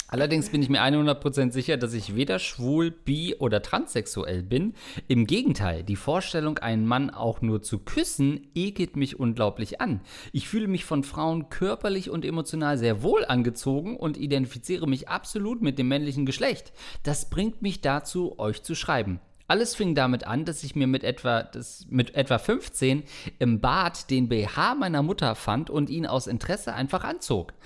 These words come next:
Einfach mal, um zu schauen, wie sich das für Frauen so anfühlt.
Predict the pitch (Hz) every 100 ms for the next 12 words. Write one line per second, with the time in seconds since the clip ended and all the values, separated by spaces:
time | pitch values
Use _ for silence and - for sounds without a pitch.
0 | - - - - 220 233 240 - 127 143
1 | 180 185 143 - - 151 139 180 156 147
2 | 151 135 135 - 117 - 113 98 - 95
3 | 110 143 262 302 - 78 -